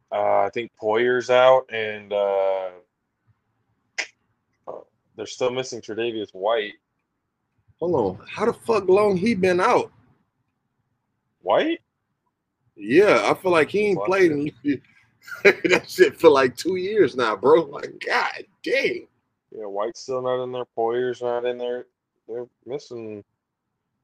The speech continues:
Speaker 1: a few guys, but
Speaker 2: Yeah, I thought
Speaker 1: yeah,
Speaker 2: White
Speaker 1: I, I'm gonna go with, I'm gonna go with the Bills. They're just too dangerous of a team, though.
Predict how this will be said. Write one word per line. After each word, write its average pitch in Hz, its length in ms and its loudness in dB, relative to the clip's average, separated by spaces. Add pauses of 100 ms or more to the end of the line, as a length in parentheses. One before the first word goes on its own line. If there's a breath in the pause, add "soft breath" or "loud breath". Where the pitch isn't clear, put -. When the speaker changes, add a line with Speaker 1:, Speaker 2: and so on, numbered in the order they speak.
(520)
Speaker 1:
a 101 100 -10
few 135 280 -12
guys, 101 480 -4
but 101 280 -2 (2250)
Speaker 2:
Yeah, 101 160 -16
I 95 60 -12
thought - 140 -14
Speaker 1:
yeah, 98 120 -6
Speaker 2:
White 123 260 -2
Speaker 1:
I, 120 40 2
I'm 131 60 0
gonna 131 140 -4
go 110 140 -2
with, 110 140 -4
I'm 120 100 -2
gonna 113 140 -6
go 107 120 -2
with 104 120 -10
the 98 80 -20
Bills. 104 460 -8 (100)
They're 113 180 -8
just 110 260 -12
too 113 140 -10
dangerous 104 500 -10
of 95 140 -14
a 95 40 -14
team, 98 340 -14
though. 98 240 -12